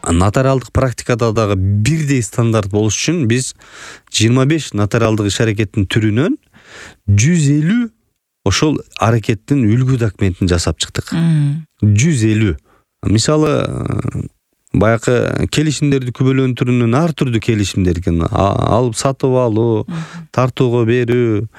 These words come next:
Speaker 1: э, жанагы алмашуу же өткөрүп берүү, ушулардын түрлөрүнүн жүз элүүгө жакын документин жасап, кыргыз тилине,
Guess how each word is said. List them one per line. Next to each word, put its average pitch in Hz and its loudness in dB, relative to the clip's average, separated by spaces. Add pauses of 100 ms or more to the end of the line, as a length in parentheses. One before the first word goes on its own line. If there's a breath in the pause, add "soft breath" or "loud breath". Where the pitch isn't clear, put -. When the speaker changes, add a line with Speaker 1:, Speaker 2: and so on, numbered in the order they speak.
(380 loud breath)
Speaker 1:
э, 50 2
жанагы 120 2
алмашуу 127 0
же 117 0
өткөрүп 127 -2
берүү, 131 0
ушулардын 120 0
түрлөрүнүн 117 0
жүз 117 0
элүүгө 143 0
жакын 104 -2 (500 loud breath)
документин 101 0
жасап, 101 0 (400)
кыргыз 151 0
тилине, 98 0